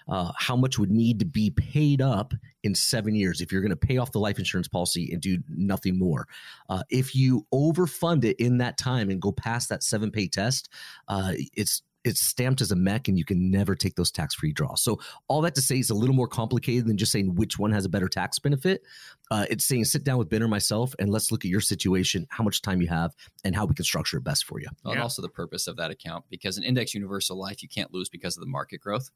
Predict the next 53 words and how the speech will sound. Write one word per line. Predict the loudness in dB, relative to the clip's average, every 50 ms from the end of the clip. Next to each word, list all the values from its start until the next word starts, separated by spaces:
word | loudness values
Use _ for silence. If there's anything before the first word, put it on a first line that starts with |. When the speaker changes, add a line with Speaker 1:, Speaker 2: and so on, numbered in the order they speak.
| _ -8
Speaker 1:
Yeah. | -8 -8 -8 -10
Speaker 2:
So | -10 -6 -4
you | -4 -4 -2
can | -4 -4
gain | -2 -2 0 0 0 0
based | 0 -2 -2 -2 -4
on | -4
some | -4 -4 -4 -2
market | -4 -4 -4 -6 -8 -10 -14 _ -14
participation, | -12 -10 -8 -8 -8 -8 -10 -6 -6 -4 -4 -4 -6 -8 -10 -14 -10
but | -10 -10 -8
you | -8 -6
won't | -6 -6 -6 -6
lose | -8 -6 -6 -6
when | -8
the | -6 -6
markets | -6 -6 -6 -8 -12 -10
go | -8 -8 -8
down. | -6 -6 -4 -4 -4 -6
So | -4 -6
it's | -4 -2 -2
usually | -2 -2 -2 -2 -4 -4
structured | -4 -2 -4 -4 -4 -6 -10 -10
for | -8 -6 -6
an | -6 -4
income | -6 -6 -6 -6 -8 -8 -8
for | -8 -10 -12 -12
clients. | -10 -10 -8 -8 -6 -8 -8 -10 -14 _ _ -12 -10
Speaker 1:
Mm-hmm. | -8 -6 -4 -4 -4 -4 -4
Speaker 2:
A | -8 -6
Roth | -2 -2 0 0 0 0
I | 0 -2 -2 -2
R | 0 0 0
A | 0 0 0 0 -2 -4 -6 _ _ -6
can | -4 -4 -2
be | -2 -2
structured | -4 -4 -4 -6 -8 -10
for | -8 -6
income | -6 -6 -6 -8
for | -10 -10 -12
clients, | -10 -6 -6 -4 -4 -4 -6 -6
but | -6 -6 -6
a | -4
lot | -2 -2 -4
of | -4 -4
times | -4 -4 -4 -4 -6
that's | -6 -8 -6
gonna | -6 -6 -4
be | -4
going | -4 -4 -6 -8 -8
to | -8 -10
your | -10
beneficiaries. | -8 -8 -10 -8 -8 -6 -6 -6 -4 -6 -8 -8 -8 -8 -10